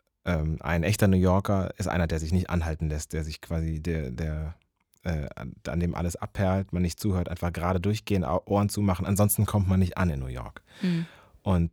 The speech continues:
Speaker 1: das fand ich na-, ich wollte natürlich damals auch dazugehören und fand, war dann natürlich so, ja, okay, cool, klar, mach ich und so, ne? Und hab mir da angewöhnt, tatsächlich im,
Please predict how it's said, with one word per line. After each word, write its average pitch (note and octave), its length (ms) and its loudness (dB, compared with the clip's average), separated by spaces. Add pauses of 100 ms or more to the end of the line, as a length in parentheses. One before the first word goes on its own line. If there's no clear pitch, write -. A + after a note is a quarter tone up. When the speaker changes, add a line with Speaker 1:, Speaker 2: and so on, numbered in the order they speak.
Speaker 1:
das F2 180 0
fand F2+ 160 2
ich E2+ 60 2
na-, E2+ 240 2
ich F2 100 -6
wollte G#2 220 6
natürlich F#2 240 2
damals E2 260 2
auch - 80 -8
dazugehören F#2+ 640 2
und F2 140 2
fand, D#2+ 240 -4 (140)
war D#2+ 120 -6
dann D#2 120 -4
natürlich D#2 280 -6
so, B1+ 120 -10
ja, C#2+ 80 -12 (100)
okay, D#2+ 260 -6 (120)
cool, F2+ 120 -2
klar, D#2+ 280 -6
mach F2+ 180 -4
ich F2 160 -6
und E2 80 -6
so, G2+ 140 -4
ne? G2+ 160 0
Und G2+ 180 -6 (300)
hab - 160 -4
mir B2 160 6
da G2+ 400 2
angewöhnt, A2 640 0
tatsächlich A#2 580 0
im, F2+ 380 -2